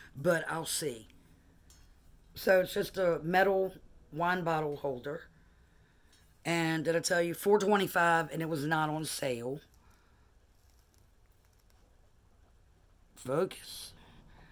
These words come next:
I don't think it really matters, does it? There you go. You can see it. All right, so I got that, and it was pricey for me,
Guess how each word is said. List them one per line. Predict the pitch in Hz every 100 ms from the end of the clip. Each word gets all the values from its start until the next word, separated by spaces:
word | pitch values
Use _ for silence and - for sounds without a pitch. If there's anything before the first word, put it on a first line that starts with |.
| - - - - - -
I | 160
don't | 160 135
think | 143 131
it | -
really | 139 135
matters, | 127 139 135 127 123
does | 147 139
it? | 135 135 - - - - - - - - - - - - - - -
There | 131
you | 113
go. | 104 - -
You | - 123
can | 110
see | -
it. | - - - - - - - - - -
All | 175
right, | 156
so | 175
I |
got | 175 185
that, | - 156 151 -
and | 190 196
it |
was | 180 208
pricey | - 165 165 - 170 165 - - - - - - -
for | - 175
me, | 165 151 175